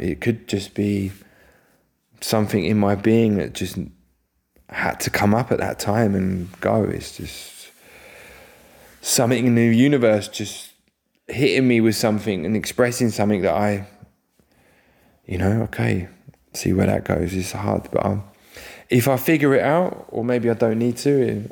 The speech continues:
I'll, uh, it might be an interesting one to share, but it, it's interesting what comes up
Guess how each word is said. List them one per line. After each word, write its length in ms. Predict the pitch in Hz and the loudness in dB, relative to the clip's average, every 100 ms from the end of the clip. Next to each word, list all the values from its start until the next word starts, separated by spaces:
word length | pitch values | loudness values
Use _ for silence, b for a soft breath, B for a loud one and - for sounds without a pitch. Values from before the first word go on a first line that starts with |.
| - | -2
I'll, 260 | 107 107 | 0 2
uh, 260 | 107 104 101 - | 2 -2 -4 -6
it 100 | 107 | -2
might 220 | 113 104 | 0 2
be 80 | 110 | 4
an 80 | |
interesting 400 | 110 107 104 - | 4 2 -4 -2
one 120 | 113 107 | 0 0
to 120 | 101 | -2
share, 340 | - 117 110 | 2 2 4
but 180 | 101 101 B B B B B _ - | 2 -2 B B B B B _ -16
it, 180 | - - - - | -12 -12 -14 -4
it's 220 | 127 123 | 0 2
interesting 500 | 147 147 151 135 139 | 2 2 0 0 2
what 180 | 131 95 | 2 2
comes 280 | - 127 120 | 0 0 2
up 420 | 131 139 - - | 2 0 -10 -20